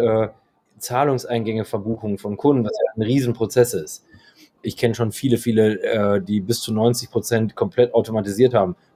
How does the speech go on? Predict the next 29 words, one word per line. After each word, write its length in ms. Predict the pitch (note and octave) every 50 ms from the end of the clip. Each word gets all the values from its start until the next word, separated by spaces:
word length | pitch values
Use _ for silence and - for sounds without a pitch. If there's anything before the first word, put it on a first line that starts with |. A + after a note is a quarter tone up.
| _ -
Ich 180 | - G#2+ - -
sehe, 380 | G2 G#2+ B2 A#2+ A#2+ B2 A#2+
dass, 440 | G#2 A2+ A2 A2 G#2+ G#2 - - A#2 -
ähm, 640 | A2 G#2 G#2 G#2 G#2 G#2 G2+ G2+ G#2 G#2 G#2 - _ _ -
wie 220 | G#2 A#2+ B2 A#2
wir 460 | A#2+ A#2+ A#2 A2+ A2 A2+ A2+ G#2 G#2+
auch, 360 | G#2 A2+ A#2+ A#2 - B2 A2+
äh, 200 | A2+ G#2+ G#2+ G#2+
Massenwaren 840 | G#2 G#2+ A2 A2+ B2+ D#3 D#3 - - D3 A#2+ A#2 A2+ A2 G#2+ A2+ A2
hier 300 | G#2 G2+ G#2+ A2 G#2+ G#2+
bewegen 420 | G2 G2+ G#2+ F#2+ G#2 A2+ A#2 A2+ G#2+
können 200 | - A#2 G#2+ G#2+
und 100 | G#2 F#2
einkaufen 480 | - A2 A#2 A2+ - A#2 G#2 - G#2
können 380 | - - A2+ A2 A2 G#2+ G#2+ G#2+
und 260 | G#2 G#2 G#2 G2+ - _ - - _ _ _ -
was 180 | - G#2+ -
hier 160 | - B2 G2+ A2
alles, 360 | A#2 A#2 A2+ A2 - - -
äh, 280 | A#2+ A2+ G#2+ G#2+ G2
technisch 520 | - - - - - - A#2+ A#2 G#2 - F#2+
alles 240 | - A2+ G#2 - -
angebunden 480 | A2+ A#2+ B2+ B2 A#2 G2+ A2+ A2+ A#2
ist, 80 | G#2+ -
unsere 200 | A2 G#2 G#2 G#2
Lieferanten 500 | A2+ A2+ - - G#2+ A2+ B2+ C3 A#2 A2+
angebunden, 640 | A2+ A2 G#2+ G#2+ G2+ F#2 G#2+ G#2+ G#2+ G#2+ A2 G#2+ - - - - _ _
automatisierte 680 | - - A#2+ - B2 A#2 A2+ A2 G#2 G2+ A#2 A2 A2 G#2+
Bestellmengen, 880 | G#2 G#2 - - - A#2+ A#2 A#2+ A#2+ A#2 A#2 A#2 A2+ A2+ A2+ A2+ A2+